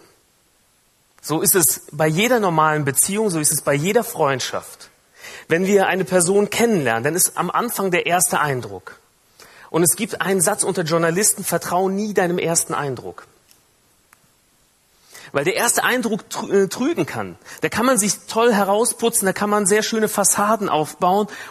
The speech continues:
und alles toll machen. Aber Vertrautheit entsteht, wenn eine Beziehung, eine geklärte Beziehung da ist. Und darum wollen wir uns das Wesen Gottes anschauen, sein Charakter. Und wir sind eingeladen, Gott kennen und lieben zu lernen in dieser Zeit.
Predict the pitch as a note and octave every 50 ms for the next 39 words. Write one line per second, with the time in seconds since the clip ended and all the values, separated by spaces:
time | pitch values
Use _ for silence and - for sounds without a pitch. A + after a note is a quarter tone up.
0 | - - F3 - - F3 A3+ A#3 A3 - - - G#3+ G#3 F#3+ E3 D3 C#3+ C3 -
1 | - - - - - - E3+ F3 G3 F3+ - - F#3+ - - - - A3+ A#3+ B3+
2 | C#4 - - F3 D#3+ D3+ D3+ E3+ - - - A3+ A3 A#3 A3+ - F#3 F#3 B2+ E3+
3 | F3+ E3+ D3+ F3 - - - - - A#3 A#3+ B3+ B3+ G#3 E3 C#3+ C3 B2+ C3 B2+
4 | - _ - - - D#3 E3+ E3+ F3+ F#3 - - - F#3+ G#3+ G#3+ G#3 G#3 F3 F#3
5 | - - - - G3+ G3+ F#3 D#3+ C3 G#2+ A2+ G#2+ F#2 F2 - - - - - -
6 | - - - - D#3 D3 F#3 G#3 A#3 A#3 B3 A3 F#3+ G#3 G#3 G#3 G3+ F#3+ - F#3+
7 | F3+ - D#3 D3+ E3 A3 A3+ B3 A3+ G#3+ G#3+ F#3+ G#3 G#3+ - C#3+ - - - A#2
8 | A2+ - - B2 A#2+ B2 D3 D3 - - F3 F3 E3+ F#3+ F3+ - - - - -
9 | - - _ _ _ _ _ _ _ _ _ _ - - - - - - - F#3
10 | D#3+ E3 F#3+ A#3 C#4 C#4+ A#3+ A#3+ G#3 - - E3+ G#3 A3 A3 F#3+ E3+ E3 D#3+ D#3
11 | D#3 D#3 D3 E3 D3+ - - - - - G3 F#3+ A3+ B3 A#3 G#3 F3 E3 C#3+ -
12 | E3+ F#3 G3 F#3+ E3+ D#3 C3 - - - D3+ C3+ C3 C3 C3+ C3 C3 C#3+ - D#3+
13 | D#3 D3 D3+ C#3 C3 C3+ C3 - - - - - - - - - -